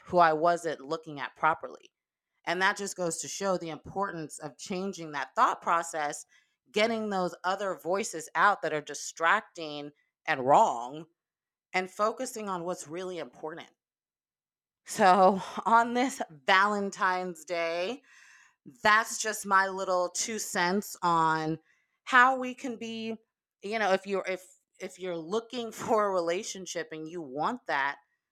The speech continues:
take some time to consider your thought process and how it might not necessarily be lining up with what you say you want, because that's what I did. And I already feel like I'm seeing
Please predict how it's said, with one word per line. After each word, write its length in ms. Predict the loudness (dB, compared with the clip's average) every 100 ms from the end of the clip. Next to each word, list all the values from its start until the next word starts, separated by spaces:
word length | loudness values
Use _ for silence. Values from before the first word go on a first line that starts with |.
| _ _ -6
take 220 | -6 -4
some 160 | -4
time 240 | 0 2 2
to 60 |
consider 500 | 0 -2 0 -2 0
your 160 | 0 -2
thought 380 | 0 -2 -2 -2
process 540 | 4 4 4 0 -2
and 100 | -4
how 240 | -4 -2 -2
it 140 | -4 -2
might 300 | -2 -2 -6
not 340 | -2 0 0
necessarily 680 | -6 -8 -10 -8 -6 -6 -8 -12
be 240 | -14 -16 _ _ _ _ -12
lining 540 | 2 4 4 -2 -6 -2
up 240 | -2 -4
with 120 | -8
what 200 | -6 -8
you 80 | -10
say 180 | -6 -4
you 160 | -4
want, 280 | -4 -2 -2
because 280 | -4 -6 -2
that's 280 | 0 0 -2
what 140 | -4
I 160 | -2 -2
did. 380 | -6 -6 -6 -8 _ _ _ _ _ _ _ _ _ _ -2
And 360 | 2 2 0 2
I 160 | 2
already 520 | 4 2 2 2 0
feel 260 | -4 -4 0
like 400 | 0 0 -2 -12 _ -6
I'm 160 | -6
seeing 640 | -8 -10 -8 -8 -10 -12